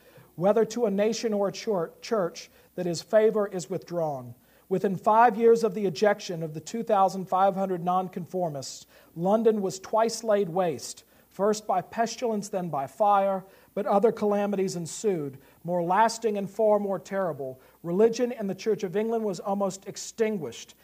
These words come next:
and in many of her parishes the lamp of God went out." Says Archdeacon Hare, um, who wrote, uh, also in the mid-nineteenth century, as Marsden did, "After we had cast out so much faith and zeal and holiness,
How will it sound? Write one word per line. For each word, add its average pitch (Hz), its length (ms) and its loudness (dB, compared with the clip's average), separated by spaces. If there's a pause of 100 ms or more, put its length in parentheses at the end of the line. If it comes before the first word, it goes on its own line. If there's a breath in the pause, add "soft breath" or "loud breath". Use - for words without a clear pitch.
(200 soft breath)
and 175 80 -6
in 170 160 -4
many 220 220 2
of 214 120 0
her 196 100 -6
parishes 202 580 -4
the 175 120 -10
lamp 180 360 -6
of 143 200 -12
God 165 340 -4
went 156 220 -8
out." 147 340 -8 (600 soft breath)
Says 196 260 -2
Archdeacon 196 600 -2
Hare, 226 420 2 (840)
um, 160 380 -4 (260 soft breath)
who 170 140 -6
wrote, 190 440 0
uh, 180 160 0
also 185 560 2
in 185 120 -6
the 175 60 -4
mid-nineteenth 185 640 -6
century, 190 540 -8
as 156 180 -10
Marsden 180 460 -2
did, 170 320 -4 (380 loud breath)
"After 226 340 4
we 220 160 0
had 202 140 0
cast 214 360 0
out 196 180 0
so 247 220 -4
much 233 280 -2
faith 226 360 0
and 208 140 -4
zeal 202 320 2
and 190 100 -4
holiness, 185 680 0